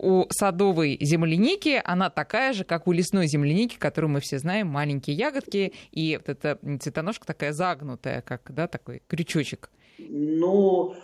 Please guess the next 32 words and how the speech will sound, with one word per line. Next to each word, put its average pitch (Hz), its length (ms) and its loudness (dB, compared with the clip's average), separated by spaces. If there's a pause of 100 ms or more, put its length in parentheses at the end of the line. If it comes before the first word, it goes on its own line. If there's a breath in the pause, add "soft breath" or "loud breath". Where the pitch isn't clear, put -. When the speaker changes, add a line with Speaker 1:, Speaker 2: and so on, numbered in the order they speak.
(200 loud breath)
Speaker 2:
э, 131 300 4
садовая 143 460 2
земляника 139 520 -6
и - 20 -2
наша 127 260 -4
лесная 185 520 4
земляника, 127 760 -2
они 143 420 -2
настолько 139 640 2
далеки 123 500 -2 (260)
друг 110 220 -10
от 113 160 0
друга, 107 280 -10
ну, 117 100 -14
практически - 540 -12
так 117 280 0
же, 139 100 -6
как 143 360 0
и 127 640 -2 (180 loud breath)
от 127 200 2
клубники, 160 480 2
поэтому 110 520 -2
ориентироваться 131 680 0
на, 120 480 -2 (300 loud breath)
э, 107 140 4
лесную 127 380 -2
земляничку 131 540 -4
все-таки, 120 460 -2
все-таки 123 480 0
не 120 240 4
надо. 98 640 0 (500 loud breath)
Э, 104 640 6